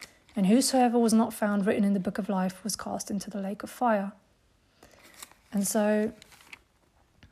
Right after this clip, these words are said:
for some reason here, I've also written Daniel chapter twelve, verse one. Well, let's go there quickly then. Which says,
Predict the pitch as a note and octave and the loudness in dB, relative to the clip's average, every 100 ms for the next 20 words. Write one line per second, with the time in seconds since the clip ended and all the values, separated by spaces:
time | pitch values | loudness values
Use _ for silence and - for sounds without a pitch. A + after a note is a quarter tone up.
0 | _ _ _ - - C4 A#3+ A3 A3 G#3+ | _ _ _ -20 -10 -8 0 2 4 2
1 | G#3+ G#3+ A3 G#3+ G#3+ A3 A3+ G#3+ G#3 G#3+ | 2 2 0 -2 -2 0 0 0 -2 -4
2 | G#3 - - - G#3+ G3+ G3+ G3+ - G3+ | -6 -12 -14 -10 -8 -6 -4 -4 -2 0
3 | G3 A3+ - G#3+ G#3 A#3+ - - A2+ - | 0 -2 -4 -10 -8 -10 -10 -10 -10 -8
4 | A#2 - - - A#3+ A#3+ A#3+ A#3 - - | -10 -12 -14 -12 -10 -4 -4 -6 -10 -12
5 | - - - - - - _ _ _ - | -16 -14 -16 -16 -20 -20 _ _ _ -14
6 | A#3 A3+ - A3 A3 A3 | -10 -6 -2 0 -2 -4